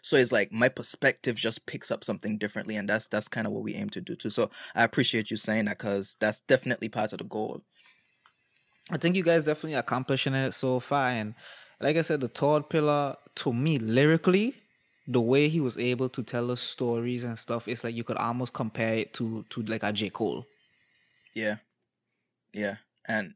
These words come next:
Speaker 1: and we are fans. We are huge fans of the J. Coles, the Kendricks. You know, those are the people who we study,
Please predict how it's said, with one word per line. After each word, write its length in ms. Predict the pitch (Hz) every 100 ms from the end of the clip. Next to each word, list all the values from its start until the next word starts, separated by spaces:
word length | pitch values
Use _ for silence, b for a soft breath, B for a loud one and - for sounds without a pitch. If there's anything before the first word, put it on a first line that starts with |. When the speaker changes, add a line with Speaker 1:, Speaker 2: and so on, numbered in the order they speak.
| -
Speaker 1:
and 240 | 117 107
we 140 | 131
are 100 | 117
fans. 460 | - - 123 107 104
We 120 | 127
are 140 | 120 107
huge 380 | - 135 127 -
fans 360 | 117 117 117
of 140 | 120 110
the 100 | 110
J. 200 | 113 104
Coles, 380 | - 107 113
the 100 | -
Kendricks. 640 | - 117 107 104 107 104 - B B B B
You 120 | 117
know, 140 | 104
those 260 | 104 127 131
are 40 | 123
the 80 |
people 300 | 113 123 110
who 220 | 110 117 107
we 120 | 107
study, 680 | - - 117 117 101 101